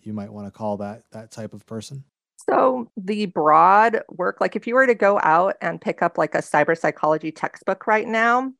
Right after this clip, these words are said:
Speaker 2: it would be not cyber focused at all. So we can see that techniques used in online advertising, political campaigning,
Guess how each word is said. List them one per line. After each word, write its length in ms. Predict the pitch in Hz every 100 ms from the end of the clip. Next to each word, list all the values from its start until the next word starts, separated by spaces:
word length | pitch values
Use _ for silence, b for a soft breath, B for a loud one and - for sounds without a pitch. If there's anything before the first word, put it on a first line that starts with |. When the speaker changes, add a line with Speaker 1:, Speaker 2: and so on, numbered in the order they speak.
| _ _ _ _ _
Speaker 2:
it 240 | 220 247 -
would 260 | 247 214 -
be 520 | 208 196 185 180 170
not 280 | 175 180 -
cyber 280 | - 156 151
focused 380 | 156 - - -
at 120 | -
all. 340 | - - -
So 520 | - 175 160 156 156 -
we 120 | 196
can 200 | 180 170
see 380 | - 262 254 254
that 320 | 226 175 -
techniques 760 | - - 208 214 208 - - _ -
used 260 | 170 170 -
in 120 | 151
online 380 | 156 156 151 -
advertising, 720 | 220 233 226 220 208 208 208
political 460 | 196 - 151 - 156
campaigning, 960 | - 156 156 - 185 180 180 175 175